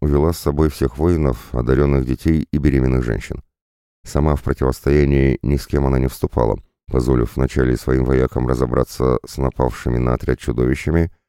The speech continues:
а затем и с передовыми отрядами преследователей. В общем-то, поступала она как вполне разумный, но чрезвычайно циничный лидер,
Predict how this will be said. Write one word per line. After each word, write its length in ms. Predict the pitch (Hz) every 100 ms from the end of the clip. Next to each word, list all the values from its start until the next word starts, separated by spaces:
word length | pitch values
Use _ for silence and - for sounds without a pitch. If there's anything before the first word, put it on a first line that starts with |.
| _ _ _
а 120 | -
затем 360 | 71 80 127 120
и 40 |
с 60 | 110
передовыми 560 | 92 85 82 73 82
отрядами 420 | 90 69 65 67 69
преследователей. 800 | 78 - 57 52 52 52 50 - _ _ _ _ _ _ _ _
В 140 | 64
общем-то, 440 | 80 - 80 76 80
поступала 680 | - - 82 - 87 82 78
она 180 | 78
как 180 | 76 71
вполне 380 | - - 73 73
разумный, 680 | 71 71 87 87 67 60 50 -
но 120 | 71
чрезвычайно 760 | - 69 67 67 - 82 78
циничный 520 | 71 71 73 71 76 78
лидер, 320 | 87 58